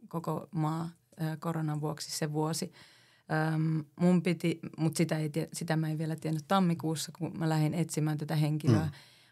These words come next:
Speaker 1: Mun ajatuksena oli tehdä niinku road movie, öm, mahdollisimman pitkä matka jostain vaikka Utsjoelta Haaparant-, ei kun <laughs> Utsjoelta vaikka tonne Ahvenanmaalle,
Speaker 2: Mm.
Speaker 1: Ma-, Maarianhaminaan. Jotenkin silleen, että mä kuvit-, öm,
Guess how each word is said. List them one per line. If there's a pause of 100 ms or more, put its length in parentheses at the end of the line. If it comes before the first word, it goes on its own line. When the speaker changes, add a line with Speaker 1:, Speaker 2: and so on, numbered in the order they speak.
Speaker 1:
Mun
ajatuksena
oli
tehdä (300)
niinku
road
movie, (720)
öm, (440)
mahdollisimman
pitkä
matka
jostain
vaikka
Utsjoelta (500)
Haaparant-,
ei
kun (160)
<laughs>
Utsjoelta
vaikka
tonne
Ahvenanmaalle,
Speaker 2:
Mm.
Speaker 1:
Ma-,
Maarianhaminaan. (1120)
Jotenkin
silleen,
että
mä
kuvit-, (320)
öm,